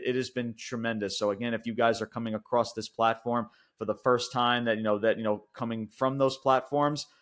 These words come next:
you know, we welcome you, man. You know, every time, you know, for the people that have hit that follow button, you guys are officially a part of this community, and we are so happy to have you. So make sure you guys stay tuned for more content.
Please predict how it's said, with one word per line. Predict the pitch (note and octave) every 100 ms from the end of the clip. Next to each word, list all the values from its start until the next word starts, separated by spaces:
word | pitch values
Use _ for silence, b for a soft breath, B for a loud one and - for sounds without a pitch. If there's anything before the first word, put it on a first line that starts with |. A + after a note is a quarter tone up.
| b
you | A2
know, | G2+
we | G#2+
welcome | G#2+ C3 C3+ C3+
you, | C3
man. | B2+ B2+ B2
You |
know, | G#2+
every | A2+ B2 B2+
time, | C3 B2
you | B2
know, | A2+ A2
for | - A2
the |
people | G#2 C3+ C3 B2+
that | A#2+
have | A2+
hit | C3
that | B2 A#2+
follow | - B2+ B2
button, | C3 B2
you | A#2
guys | A#2 G#2+
are | A2
officially | G2 B2 A#2 A#2
a | A2
part | - A2+
of | G#2+
this | G#2+
community, | - G2 B2 B2+ B2+ - b b
and | G#2
we | A2+
are | A2+
so | A2 A#2
happy | A2+ A#2 A#2
to | G#2+
have | G2 G#2 F#2+
you. | F#2
So | -
make | G2+ A2
sure | -
you | A2
guys | A2 G#2+
stay | - G#2
tuned | - A2 -
for | G2+
more | G2 F#2
content. | - A#2 A2 - A2